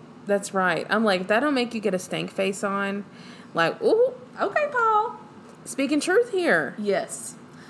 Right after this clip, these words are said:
Speaker 2: So now, we're, we don't mean to rush through the first three chapters here. Ephesians is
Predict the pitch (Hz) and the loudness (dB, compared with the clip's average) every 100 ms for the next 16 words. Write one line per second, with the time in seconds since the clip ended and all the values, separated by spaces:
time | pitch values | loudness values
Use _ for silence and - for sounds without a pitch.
0 | - - - - - 269 240 226 202 208 | -20 -20 -18 -8 2 4 4 2 0 0
1 | 233 254 370 349 247 - 180 196 220 208 | 0 0 -2 -2 -4 -6 -10 -4 -2 -2
2 | 202 233 262 277 277 233 208 208 - 196 | -4 -2 -2 -2 -4 0 0 0 -4 -4
3 | 190 185 185 190 185 - 175 170 165 165 | -4 -4 -4 -4 -4 -6 -8 -6 -8 -8
4 | 165 - 160 - - 320 440 359 294 | -10 -8 -6 -4 -4 -4 -2 -2 -4